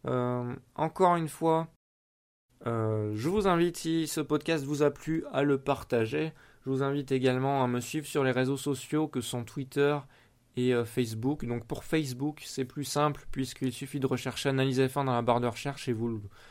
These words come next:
trouverez la page. Tandis que sur Twitter, il faut ajouter at F un Analyse et non pas at Analyse F un.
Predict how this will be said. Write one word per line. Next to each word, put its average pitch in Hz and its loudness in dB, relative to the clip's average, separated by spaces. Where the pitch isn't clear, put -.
trouverez 135 4
la 123 6
page. 185 4
Tandis 156 0
que 160 0
sur 156 -4
Twitter, 160 2
il 143 -2
faut 147 2
ajouter 135 2
at 160 4
F - 2
un 180 4
Analyse 151 4
et - 2
non 131 0
pas 151 2
at 147 2
Analyse 131 0
F 113 -8
un. 147 -2